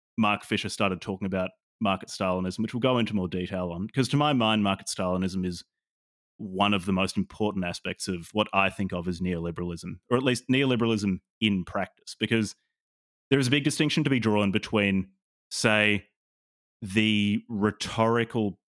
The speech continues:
position of, if we're, if we're talking about capitalist realism, then New Labour in the United Kingdom. So their stated position of wanting really small governments, wanting things run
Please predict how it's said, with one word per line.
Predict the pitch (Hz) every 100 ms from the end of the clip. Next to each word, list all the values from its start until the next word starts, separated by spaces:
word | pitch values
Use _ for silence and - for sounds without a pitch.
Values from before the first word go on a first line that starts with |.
| _ -
position | 110 95 92 82 92 90
of, | 92 95 85 80 - _ _ _ _ _ - - -
if | 123
we're, | 110 110
if | 147 226
we're |
talking | 220 208
about | 165 123 107 _ _ _ _
capitalist | - 110 98 -
realism, | 104 104 117
then | 110 98
New | 107 107
Labour | 90 85 82 - _ _ _ _ _ -
in | 98 90
the | 92
United | 92 92 90
Kingdom. | 104 85 87 101 _ _
So | - 104
their | 104 104 101
stated | - - 113 104
position | 104 95 104
of |
wanting | 101 95
really | 95 95
small | - 127 127
governments, | 107 104 107 104 - - - _ _ _ _ _ _ _ _ _ _ _ _ _ -
wanting | 107 123 127 113
things | 117 113 90
run | 87 101 104 104